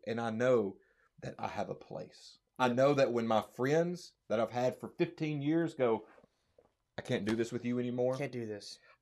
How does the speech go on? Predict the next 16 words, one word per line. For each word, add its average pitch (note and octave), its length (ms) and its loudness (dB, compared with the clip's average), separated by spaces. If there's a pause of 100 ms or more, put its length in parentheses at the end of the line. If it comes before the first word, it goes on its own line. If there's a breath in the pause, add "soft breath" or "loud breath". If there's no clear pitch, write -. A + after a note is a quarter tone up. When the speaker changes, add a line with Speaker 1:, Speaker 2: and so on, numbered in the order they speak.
Speaker 1:
I B2+ 100 0
know B2 260 4
I'm A2+ 140 0
walking A2+ 360 2
back G#2 280 0
into G#2 260 0
a G2 60 4
place G2+ 420 4
that - 140 -6
says, G2 260 4
"Hey, G#2 320 0 (720)
they F3 80 6 (100)
may E3+ 80 6
not A#2 220 2
want B2+ 320 0
you F2+ 160 -8